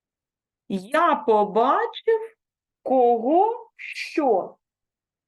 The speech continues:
Слід. Кого, що.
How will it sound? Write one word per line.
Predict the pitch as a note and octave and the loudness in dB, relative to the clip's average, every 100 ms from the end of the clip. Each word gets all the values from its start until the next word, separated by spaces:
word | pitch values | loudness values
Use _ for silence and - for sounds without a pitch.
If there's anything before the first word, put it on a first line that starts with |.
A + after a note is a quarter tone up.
| _ _ _ _ _ _ _ _ _ _ _ _ _ _ _ _ _ _ _ _ _ _ _ _ _ _ _ _ _ _ _ _ | _ _ _ _ _ _ _ _ _ _ _ _ _ _ _ _ _ _ _ _ _ _ _ _ _ _ _ _ _ _ _ _
Слід. | - F#3+ F#3+ F3+ F3 - _ _ _ _ _ _ _ _ | -12 -12 -8 -10 -12 -20 _ _ _ _ _ _ _ _
Кого, | G#3 G#3 G#3 C4+ G#4+ | -2 0 0 -2 -2
що. | G#4+ - - G#3 F#3+ | -4 -10 -6 -4 -4